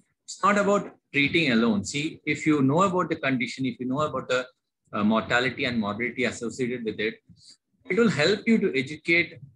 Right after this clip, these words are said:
counsel, and refer the patient at the earliest. You know, the, the first person, uh, whom, um, you, you might be the first person who is actually going to diagnose that the patient is having a mucormycosis, and you must be the, you might be the person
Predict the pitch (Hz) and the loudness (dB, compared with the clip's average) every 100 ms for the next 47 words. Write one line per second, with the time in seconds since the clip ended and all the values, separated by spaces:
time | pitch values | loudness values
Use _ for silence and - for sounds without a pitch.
0 | _ 135 131 151 - 170 156 143 131 127 | _ -2 -2 -4 -4 -2 -2 -2 -2 -2
1 | - 175 170 - 135 131 - 135 139 - | 0 0 -2 -2 -2 0 0 0 -2 -4
2 | 143 147 135 131 135 120 98 - - _ | -4 -4 -4 -2 0 0 -4 -6 -20 _
3 | 156 196 185 185 165 165 151 - 208 - | -4 -2 0 0 2 0 0 -2 -4 -4
4 | 180 170 - 175 175 _ _ _ - 120 | -2 -2 0 -4 -6 _ _ _ -4 0
5 | 117 120 120 - 156 160 170 156 _ _ | 2 0 -2 -4 0 0 0 -6 _ _
6 | - 139 131 131 135 127 127 - 131 139 | -12 -4 -2 -2 -4 -6 -10 -4 -4 -4
7 | - 131 147 170 165 160 156 - 165 165 | -6 -2 0 2 2 2 0 0 -2 -2
8 | - 151 - 147 156 _ _ 139 147 135 | -4 -4 -4 -10 -12 _ _ -4 -2 -2
9 | 120 - 175 151 143 135 139 113 107 110 | -4 -2 -2 0 0 -2 0 2 2 0
10 | 127 - - - _ _ 131 123 - - | 0 -2 -12 -20 _ _ -2 -2 -4 -10
11 | 107 139 127 113 151 _ 143 135 127 117 | -6 0 0 0 -6 _ -2 -2 0 0
12 | 120 135 - 131 120 120 127 110 98 104 | 0 -2 -2 0 0 0 0 0 -2 -8
13 | 127 123 143 147 160 180 170 - 160 151 | -10 -6 -4 -2 -2 -2 -4 -4 -4 -4
14 | 143 160 165 160 160 - 135 135 - 185 | -6 -2 -2 -2 -4 -2 -2 -2 -2 -4